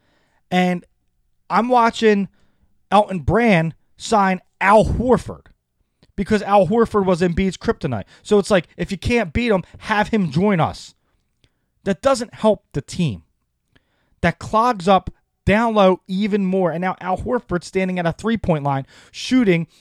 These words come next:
over two hundred and ten three-pointers this season, when last year he shot two hundred and eight.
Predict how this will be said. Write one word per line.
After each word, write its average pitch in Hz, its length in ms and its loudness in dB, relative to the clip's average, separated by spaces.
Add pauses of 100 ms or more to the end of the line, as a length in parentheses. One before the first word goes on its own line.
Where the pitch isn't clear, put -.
(220)
over 285 320 4
two 254 240 -6
hundred 226 240 -2
and 185 120 -2
ten 208 200 0
three-pointers 190 520 -2
this 147 100 -4
season, 160 280 -2
when 160 120 -2
last 185 280 0
year 170 160 2 (160)
he 185 140 -2
shot 175 280 2
two 190 180 -2
hundred 160 300 0
and 139 100 -2
eight. 101 180 -8